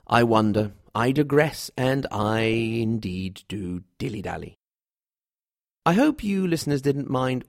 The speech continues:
all this moving around, because now that we no longer have only a couple of dominant powers ruling the peninsula,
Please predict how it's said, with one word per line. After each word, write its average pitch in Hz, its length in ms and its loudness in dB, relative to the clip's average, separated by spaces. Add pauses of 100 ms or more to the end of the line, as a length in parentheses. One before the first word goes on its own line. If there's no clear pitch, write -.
(100)
all 156 320 4
this 123 200 0
moving 95 380 -2
around, 107 380 -4 (320)
because 151 500 0 (100)
now 190 280 0
that 254 160 0
we 139 160 0
no 139 260 2
longer 127 400 2
have 98 420 -2
only 127 360 0
a 104 40 -2
couple - 540 -4
of 95 140 -4
dominant 120 500 -2
powers 107 460 -4
ruling 110 340 0
the 95 80 -2
peninsula, 107 680 -4